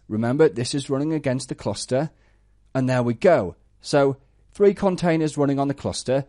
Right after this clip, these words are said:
That's the two Swarm containers on each node that actually joined them to the cluster, plus our Ubuntu container that we just launched. And we can see here, it's running on node one. Couldn't be simpler, right?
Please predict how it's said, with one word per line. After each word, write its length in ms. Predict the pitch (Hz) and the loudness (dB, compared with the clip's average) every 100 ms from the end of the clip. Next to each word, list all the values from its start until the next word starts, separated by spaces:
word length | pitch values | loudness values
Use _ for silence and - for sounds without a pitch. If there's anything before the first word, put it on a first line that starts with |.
| _ - | _ -6
That's 240 | 123 - | -6 -4
the 100 | 127 | -8
two 300 | - - 185 | -6 0 0
Swarm 420 | - - 180 175 | -2 -2 0 0
containers 680 | 170 180 170 - 131 135 135 | -2 -4 -4 -4 -4 -2 -2
on 100 | 123 | -2
each 240 | 139 123 | -2 -4
node 300 | 107 110 117 | -4 -4 -4
that 100 | 120 | -4
actually 460 | 117 - - 107 98 - | -6 -8 -8 -8 -8 -4
joined 340 | 107 107 92 | -2 -2 -4
them 160 | 101 - | -8 -8
to 80 | |
the 80 | 92 | -12
cluster, 480 | - 104 - 143 156 - _ _ - | -10 -10 -6 -4 -4 -8 _ _ -10
plus 400 | - 98 135 - _ _ | -4 -4 -4 -10 _ _
our 100 | 139 | 0
Ubuntu 560 | 170 185 240 220 180 135 | 4 4 2 0 0 -2
container 480 | 139 117 117 110 107 | -2 -6 -4 -4 -4
that 100 | 143 | -6
we 80 | - | -6
just 360 | - 101 - | -6 -6 -4
launched. 520 | 143 143 95 - - - _ _ _ _ | -4 -2 -4 -10 -16 -20 _ _ _ _
And 100 | 113 | -6
we 80 | 113 | -4
can 160 | 151 | -4
see 260 | 151 190 170 | 0 0 2
here, 280 | 151 147 143 - _ | 2 2 0 -6 _
it's 260 | 156 156 - | -2 -2 -2
running 360 | 135 139 131 | 0 0 0
on 240 | 131 131 107 | -2 0 0
node 420 | 110 107 95 90 | 0 -2 -4 -4
one. 400 | 104 104 82 76 - _ _ _ _ _ | -4 -2 -6 -14 -20 _ _ _ _ _
Couldn't 280 | - 170 160 | -2 0 0
be 140 | 151 | -2
simpler, 440 | - 156 147 110 98 | -2 -2 -2 -4 -2
right? 400 | 98 123 151 | 0 -2 -2